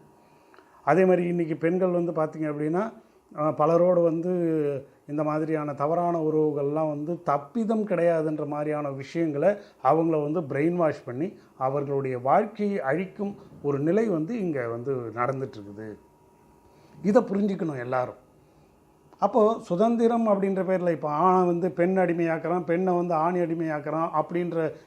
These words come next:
இந்த நாடகத்தெல்லாம் இவங்க நடத்தி, இவங்க என்ன பண்றாங்க அப்படின்னா,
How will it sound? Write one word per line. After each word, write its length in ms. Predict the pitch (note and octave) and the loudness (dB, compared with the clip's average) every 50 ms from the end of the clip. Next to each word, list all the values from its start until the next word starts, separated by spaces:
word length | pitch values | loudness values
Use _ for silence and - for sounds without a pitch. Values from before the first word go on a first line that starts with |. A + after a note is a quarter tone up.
| _ - | _ -8
இந்த 280 | C#3+ D3 D3+ D3 D3+ | -6 -4 -2 -2 -2
நாடகத்தெல்லாம் 840 | C3+ C#3 C#3+ D#3 F#3 G#3+ A3 A3 G3+ G3 - - F3 E3+ F3 F3+ E3+ | -2 0 0 0 2 2 2 2 2 0 0 0 0 0 2 2 2
இவங்க 240 | D#3+ D#3 D3+ C#3 C3+ | 0 0 -2 -4 -4
நடத்தி, 600 | B2+ C3+ C3+ C#3+ D#3 D3+ - C#3+ C3+ C#3 C#3 C#3 - _ _ _ - | -2 0 0 -2 -2 -4 -8 -8 -8 -8 -8 -12 -16 _ _ _ -6
இவங்க 200 | C#3 C#3+ C#3+ C#3+ | -4 -4 -2 0
என்ன 160 | D3 F3+ A3 | 0 0 0
பண்றாங்க 400 | G#3+ G#3+ G3 E3+ D#3+ D#3 C#3+ C#3 | 0 0 0 2 0 0 0 -2
அப்படின்னா, 380 | C3 B2+ B2+ B2+ B2+ B2+ B2+ | -4 -6 -6 -4 -4 -4 -4